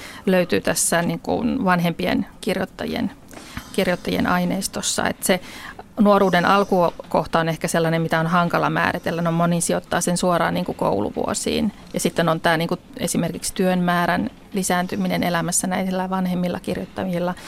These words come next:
Mut sit kun tullaan suuriin ikäluokkiin ja siitä eteenpäin, niin se nuoruuden alkaminen ei enää kiinnitykään työhön samalla tavalla,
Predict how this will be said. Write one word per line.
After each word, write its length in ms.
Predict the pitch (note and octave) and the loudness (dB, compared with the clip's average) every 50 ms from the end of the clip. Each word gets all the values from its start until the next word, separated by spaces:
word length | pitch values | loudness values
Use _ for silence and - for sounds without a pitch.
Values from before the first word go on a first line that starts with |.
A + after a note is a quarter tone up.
| - - - - - - | -16 -14 -14 -14 -2 0
Mut 100 | G3 F#3+ | 0 2
sit 160 | - A3 A3 | 2 2 2
kun 120 | - A3+ - | 2 0 0
tullaan 520 | - G3 F3+ F3+ F3+ F3+ F3 E3+ E3+ F3 - - - | 2 4 4 4 6 4 4 4 2 0 -4 -6 -4
suuriin 480 | - - A#3 A3 A3+ A3 G3+ F3+ E3 | 2 4 6 6 6 6 4 4 2
ikäluokkiin 880 | D#3+ D#3+ - E3 D3+ D3+ D3+ D3 - - - - - A#3 - - C4 - | 0 0 0 0 2 2 2 0 0 -4 -10 -6 -4 -2 0 0 0 -2
ja 100 | - F3 | -2 -2
siitä 280 | - - F3+ F3+ - - - | 0 0 0 0 -2 -2 0
eteenpäin, 720 | F3 F3+ - F3 E3+ - - - - - - - - - - - - - - - - - | -2 0 0 0 0 0 0 -2 -2 0 0 0 -2 -2 -6 -12 -18 -20 -20 -18 -6 -2
niin 220 | G3 F#3 F3 E3+ | 0 2 2 2
se 120 | E3+ - F3 | 2 2 2
nuoruuden 600 | F3+ F#3 G3 F#3+ F#3 F#3 F3+ E3+ E3+ E3 - - | 4 4 4 4 4 2 2 2 2 0 2 2
alkaminen 600 | F#3+ F#3+ F#3+ F#3 - E3+ E3+ E3 D#3+ D#3+ E3 - - | 2 2 2 0 0 0 2 2 2 0 -2 0 2
ei 340 | G#3+ G#3+ A3 A3 G3 - F3+ | 4 4 4 4 4 4 2
enää 240 | F3 F3 E3+ E3 E3 | 2 2 2 0 0
kiinnitykään 960 | - - E3+ E3 E3 E3 - - - - - - - - - - - G#3+ F#3 - | -2 -2 -2 -2 0 -2 -2 -4 -4 -8 -10 -12 -6 -4 -2 -2 -2 -4 -4 -2
työhön 420 | - F#3+ F3+ F3 E3 E3+ E3+ - | 0 0 2 2 0 0 0 -2
samalla 360 | - - F3+ F3 E3 F#3+ - - | -2 -2 -2 -2 -2 -2 -4 -4
tavalla, 480 | - F#3+ - G3+ - - - - - | -4 -6 -4 -2 -4 -4 -4 -4 -6